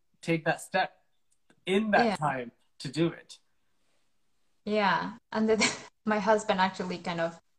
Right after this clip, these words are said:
Speaker 2: jokes about me because I'm, I think I have more time than I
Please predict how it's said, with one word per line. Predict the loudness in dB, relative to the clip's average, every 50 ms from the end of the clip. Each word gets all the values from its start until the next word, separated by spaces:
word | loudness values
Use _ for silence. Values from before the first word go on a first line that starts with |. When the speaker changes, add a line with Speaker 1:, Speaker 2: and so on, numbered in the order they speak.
| _ -8
Speaker 2:
jokes | -4 0 0 0 0 2 2
about | 2 4 4 2 2 2
me | 0 -2 0
because | -2 -2 0 -2 -2 -2 0
I'm, | 0 0 0 -2 -4 -6 -10 -10 -14 _ _ _ _ _ _ _ _ _ _ -4
I | -2 -2
think | 0 2 4 4 4 4 4 2
I | 4
have | 6 8 6 6
more | 6 2 2 0 0
time | -2 -4 -2 -2 0 0 0 -2
than | -2 -2 -2
I | -2